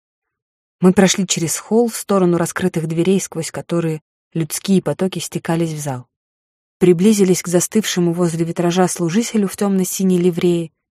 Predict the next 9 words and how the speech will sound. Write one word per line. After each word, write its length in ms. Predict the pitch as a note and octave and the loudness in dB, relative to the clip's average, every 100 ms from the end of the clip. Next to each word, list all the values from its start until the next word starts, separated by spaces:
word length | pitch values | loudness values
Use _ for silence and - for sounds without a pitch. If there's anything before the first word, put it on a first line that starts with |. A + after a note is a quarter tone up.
| - | -2
и 100 | F#3 | 0
таких 360 | D#3+ D#3 F#3 | 0 0 0
же 120 | E3+ | 0
брюках. 520 | F3 D#3 B2 - - _ _ _ _ _ _ _ - | 0 -2 -6 -12 -18 _ _ _ _ _ _ _ -8
Ослепительная 800 | - - F3+ G#3+ G3 F3+ E3+ E3 | -6 0 0 0 0 0 2 2
белизна 440 | D#3+ E3+ E3 E3+ | 0 -2 0 0
рубашки 480 | D#3+ D#3 G#3 - - | 0 0 -2 -2 -8
и 40 | |
перчаток 600 | D#3 D#3 - A#3 A#3 D3+ | -6 -8 -4 -4 -4 -8